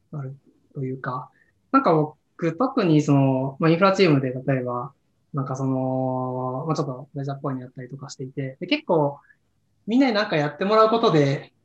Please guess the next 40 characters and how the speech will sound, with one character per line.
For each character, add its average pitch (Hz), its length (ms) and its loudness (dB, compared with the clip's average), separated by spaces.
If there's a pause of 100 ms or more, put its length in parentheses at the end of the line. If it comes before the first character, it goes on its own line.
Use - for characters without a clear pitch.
(420)
で 156 140 -2
き 156 100 0
る 147 80 2
こ 147 60 0
と 139 80 2
が 135 80 0
あ - 20 0
る 135 60 -2
な 127 80 -6
っ 127 80 -12
て 147 80 -4
す 139 60 -10
ご 160 100 0
い 135 40 -2
感 139 180 -8
じ 139 100 -10
た 131 80 -6
り 131 80 -8
は 127 80 -16
し - 60 -16
た 135 100 -8
ん 131 80 -8
で 131 60 -16
す - 80 -16
よ 143 60 -10
ね。 147 100 -12 (240)
で、 190 60 -8
な 208 80 -6
ん - 20 -12
か 151 100 -6
そ 196 120 -6
う 202 40 -4
い 202 40 -8
う - 20 -10
時 185 120 -4
に 147 80 0
す 143 80 -8
ご 143 120 -4
い 135 40 -8
い 139 40 -12